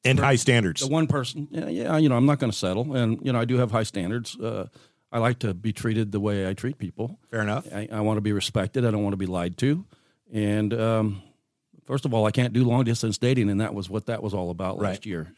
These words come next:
Speaker 2: You know, she
Speaker 1: Yeah.
Speaker 2: lived in Wyoming, and it's just too far. And so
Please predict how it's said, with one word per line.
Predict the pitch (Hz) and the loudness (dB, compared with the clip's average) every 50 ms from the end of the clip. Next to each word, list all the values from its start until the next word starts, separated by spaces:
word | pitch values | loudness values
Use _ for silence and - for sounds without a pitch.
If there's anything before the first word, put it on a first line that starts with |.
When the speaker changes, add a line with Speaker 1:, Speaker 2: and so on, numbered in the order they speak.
| - - | -8 -6
Speaker 2:
You | 107 87 | -4 -4
know, | 80 85 | -4 -4
she | 98 - 110 | -6 -6 -4
Speaker 1:
Yeah. | 107 | -4
Speaker 2:
lived | 107 101 101 | -4 -2 -4
in | 101 95 90 92 92 - 104 95 - | -4 -4 -4 -6 -6 -8 -10 -12 -10
Wyoming, | 95 95 98 113 131 113 95 90 95 107 - _ _ _ _ - - - - - _ _ - | -6 -4 0 0 2 0 0 -2 -4 -6 -8 _ _ _ _ -20 -20 -20 -20 -20 _ _ -10
and | 92 92 90 87 85 80 | -6 -4 -2 -2 -2 -4
it's | 85 - | -6 -8
just | - 107 - - | -8 -8 -6 -4
too | - 123 | -4 -4
far. | - 117 127 - - - - - _ _ _ - | -2 -2 -4 -4 -4 -8 -14 -20 _ _ _ -6
And | 107 90 87 85 82 82 82 82 - _ _ _ _ _ _ _ _ _ _ _ _ _ _ _ _ _ - | -4 -2 -2 -2 -2 -4 -6 -8 -10 _ _ _ _ _ _ _ _ _ _ _ _ _ _ _ _ _ -8
so | - - 117 - | -6 -6 -6 -6